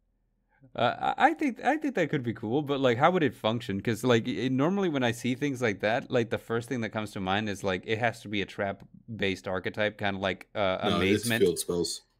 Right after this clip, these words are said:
Speaker 2: It's
Speaker 1: Fe-
Speaker 2: all field spells.
Speaker 1: It's all field spells. So, oh, so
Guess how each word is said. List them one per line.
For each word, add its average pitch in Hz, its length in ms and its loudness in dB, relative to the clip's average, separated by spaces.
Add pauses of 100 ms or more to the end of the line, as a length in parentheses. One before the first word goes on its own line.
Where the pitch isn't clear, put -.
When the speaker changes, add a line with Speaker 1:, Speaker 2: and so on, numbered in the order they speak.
(180)
Speaker 2:
It's - 100 -10
Speaker 1:
Fe- 110 120 4
Speaker 2:
all - 40 0
field 85 300 -2
spells. 87 360 -2
Speaker 1:
It's 131 160 -2
all 143 140 6
field 131 320 2
spells. 147 300 2
So, 160 160 2
oh, 151 520 6 (220)
so 180 280 4